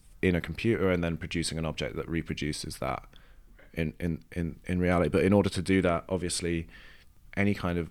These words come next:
mapping of the world has to involve a simplification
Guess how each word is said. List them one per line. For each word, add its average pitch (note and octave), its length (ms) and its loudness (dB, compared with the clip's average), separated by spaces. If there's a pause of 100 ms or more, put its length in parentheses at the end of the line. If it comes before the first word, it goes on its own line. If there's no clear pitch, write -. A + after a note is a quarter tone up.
(140)
mapping F2 400 0
of D#2+ 80 -4
the E2+ 100 -4
world E2 400 -2 (200)
has F#2+ 260 -4
to D#2 120 -2
involve D#2 460 -2
a - 40 -6
simplification - 920 -4